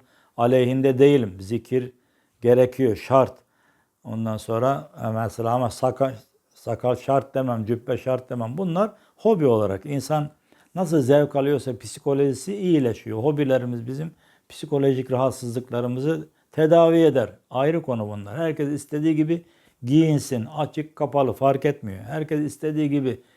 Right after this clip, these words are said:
yesin, içsin. Ee, ama, e,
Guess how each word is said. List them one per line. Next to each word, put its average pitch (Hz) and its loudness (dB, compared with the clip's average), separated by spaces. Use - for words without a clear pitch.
yesin, 151 2
içsin. 160 -2
Ee, 107 -4
ama, 139 0
e, 110 -8